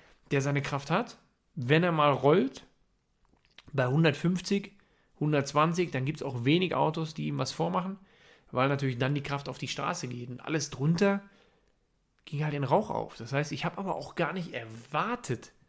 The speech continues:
dass ich jetzt einen Spitzensportler habe, der irgendwie ein Top-Auto platt macht.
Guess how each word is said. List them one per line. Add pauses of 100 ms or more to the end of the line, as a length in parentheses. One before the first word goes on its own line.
(920)
dass
ich
jetzt
einen
Spitzensportler
habe,
der (540)
irgendwie
ein
Top-Auto
platt
macht.